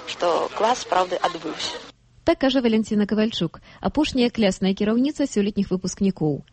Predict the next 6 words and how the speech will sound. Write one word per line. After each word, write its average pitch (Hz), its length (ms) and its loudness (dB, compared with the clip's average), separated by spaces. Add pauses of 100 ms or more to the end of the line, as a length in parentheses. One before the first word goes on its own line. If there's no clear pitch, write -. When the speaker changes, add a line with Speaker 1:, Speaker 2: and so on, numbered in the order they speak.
(340)
Speaker 2:
Валянціна 226 480 2
Іванова, 226 800 2
якая 175 180 -2
стварала 214 640 2
гэтую 185 240 -2
клясу, 208 420 -2